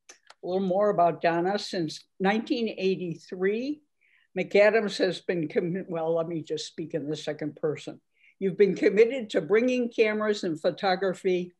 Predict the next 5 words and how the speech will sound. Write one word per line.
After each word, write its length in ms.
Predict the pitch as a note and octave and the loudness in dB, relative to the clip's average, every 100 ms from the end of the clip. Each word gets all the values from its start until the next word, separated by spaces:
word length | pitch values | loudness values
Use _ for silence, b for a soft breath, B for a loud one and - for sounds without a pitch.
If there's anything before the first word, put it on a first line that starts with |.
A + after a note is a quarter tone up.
| _ _ _ | _ _ _
into 240 | E3+ D3+ F3+ | -4 -2 0
marginalized 1000 | E3 F3+ A3 A3 G#3+ G3+ G3 F#3+ F#3 F#3 | 2 2 0 -2 -2 0 2 0 0 -2
and 240 | E3+ E3 - | -2 -2 -4
underserved 720 | E3+ E3 D#3 D3+ E3+ D#3 D#3 | -2 0 0 -2 -4 -4 -6
communities. 880 | - D#3 D#3 D#3 E3 E3+ B3+ E4 - | -6 -2 -2 -2 -2 -2 -4 -6 -12